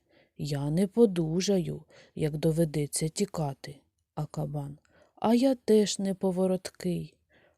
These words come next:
Вовк: «Я старий уже і трохи не добачаю». Тільки зайчикові і доводиться. Прибіг заєць до лисичиної нори, коли це лисичка вибігає,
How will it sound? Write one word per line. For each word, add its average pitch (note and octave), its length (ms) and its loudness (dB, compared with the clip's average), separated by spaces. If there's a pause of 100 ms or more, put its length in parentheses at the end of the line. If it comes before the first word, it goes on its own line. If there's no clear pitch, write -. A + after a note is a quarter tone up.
(180)
Вовк: D#3 640 -8 (220)
«Я A#3+ 280 2
старий F#3 640 2
уже D#3+ 500 -2
і G3+ 100 -2
трохи C4 460 -2
не D#3+ 160 0
добачаю». D3+ 880 -4 (680)
Тільки A#3 540 2
зайчикові F#3+ 1000 -4
і D4 180 -16
доводиться. D3+ 920 -8 (600)
Прибіг E3+ 600 -2
заєць G#3+ 600 -4
до G3 120 0
лисичиної F3 1000 -4
нори, E3+ 520 -4 (440)
коли A3 280 0
це G#3+ 220 -4
лисичка G3+ 640 -4
вибігає, D#3 760 -8